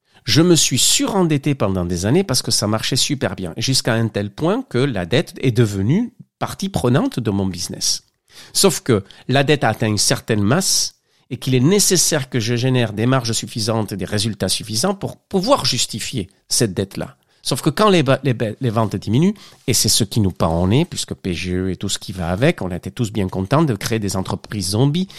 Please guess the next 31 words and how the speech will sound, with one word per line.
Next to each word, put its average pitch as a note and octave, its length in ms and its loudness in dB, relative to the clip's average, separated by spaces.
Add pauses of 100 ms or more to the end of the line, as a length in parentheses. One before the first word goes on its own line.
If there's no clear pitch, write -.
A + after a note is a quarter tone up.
(180)
Maintenant, G2 420 2
on F2+ 60 0
va G2+ 180 2
voir D3+ 300 4
comment G2+ 220 0
on - 20 0
va F#2 80 0
faire G2+ 200 -6
pour - 140 -20
se - 120 -8
sortir - 340 -4
de - 80 -6
ça, - 220 2
parce - 160 -6
que - 80 -4
le G3+ 100 2
poids C#3+ 220 4
de G#2 100 -6
la F#2+ 80 0
dette G2 200 -2
dans F2+ 140 -10
beaucoup D#3 320 4
d'entreprises G#2+ 520 -4
va E2+ 120 -6
devenir F#2 440 -8
trop E3+ 340 -4
important. G#2+ 460 -4 (500)
Donc, C#3+ 380 4
que C#3+ 100 2
se C3 140 2
passe-t-il ? C#3+ 420 -2